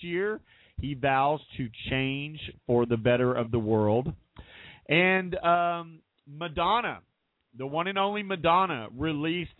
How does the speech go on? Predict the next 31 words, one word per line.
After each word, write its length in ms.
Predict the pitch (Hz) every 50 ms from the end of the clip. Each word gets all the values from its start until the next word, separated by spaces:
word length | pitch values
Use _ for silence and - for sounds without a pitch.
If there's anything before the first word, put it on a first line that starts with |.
| -
a 140 | - 143 143
new 380 | 135 135 139 160 185 196 202 196 - - -
studio 460 | - 185 190 175 190 180 180 175 175 -
album. 440 | 135 139 151 165 165 139 123 98 98
Now, 160 | 123 143 156 170
listen 300 | 190 240 220 - 233 233
to 100 | 247 214
this, 260 | 180 185 180 - -
America. 600 | 143 127 123 117 110 107 104 - - 107 104 95 98 - _ _ _ _ _ _ _ _ _ _ _
This 140 | - 170 214
is 140 | 220 - 269
how 200 | - 226 214 214
on 180 | 190 175 165 143 - -
top 260 | - 160 156 165 - -
of 160 | 143 123 127
it 100 | 131 -
this 160 | - 123 104
woman 380 | - 117 120 117 113 113 107 104
is. 220 | 101 92 87 - - _ _ _ _ _ _ _ _ _ _ _ _ _ _ _ _ _ _ _ _ _ _ _ - -
She 340 | - 185 185 185 185 185 - - - - _ _ _ _ _ _ _ - 143
released 480 | 143 175 175 170 196 226 - - -
a 60 | 226 208
video 640 | 175 156 190 202 202 196 175 160 147 139 143 143 -
on 220 | 139 135 139 123 - _
Friday 400 | - 160 156 160 170 170 175 170
morning 600 | 160 151 151 151 147 131 120 117 110 107 110 113 - _ _ _ _ _ _ _ _ - 113
that 300 | 120 139 139 139 135 135 - _ _ _ - 113
by 300 | 120 135 135 131 131 - - - - -
Saturday 580 | - 175 180 185 190 202 208 185 196 190 190 185
morning 680 | 170 160 160 160 156 147 131 127 120 120 117 120 127 - - _ _ _ _ _ -
had 420 | - 131 135 135 131 131 127 127